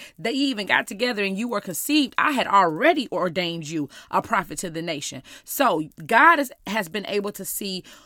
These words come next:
who you are and who you will be from before the beginning, before you were born, before you were conceived, and then down on the line to when you die. So he can see how different things that we think we desire and we think we want,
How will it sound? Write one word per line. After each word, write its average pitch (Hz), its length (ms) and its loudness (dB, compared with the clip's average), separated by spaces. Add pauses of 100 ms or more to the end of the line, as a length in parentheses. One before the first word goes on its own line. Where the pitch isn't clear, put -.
(200)
who 294 240 4
you 294 220 4
are 214 240 6
and 190 220 -4
who 233 160 -2
you 226 200 -2
will 240 400 0
be 180 460 -4 (200)
from 196 440 0
before 277 560 2
the 269 120 -2
beginning, 175 580 -6
before 285 440 -2
you 254 180 0
were 233 120 2
born, 170 340 -2
before 247 380 -4
you 262 160 -2
were 226 120 0
conceived, 190 600 -6
and 185 180 -4
then 196 240 -4 (420)
down 247 440 2
on 220 200 -2
the 220 80 0
line 214 320 -2
to 214 160 -8
when 196 200 -6
you 185 140 -10
die. 160 480 2 (200)
So 220 160 -6
he 302 460 2 (180)
can 254 180 0
see 311 340 2
how 240 240 -2
different 208 380 -6
things 233 220 -6
that 170 120 -8
we 208 140 -8
think 233 300 -10
we 233 100 -6
desire 190 440 -2
and 185 120 -4
we 202 100 -6
think 202 240 -12
we 202 80 -12
want, 190 320 -6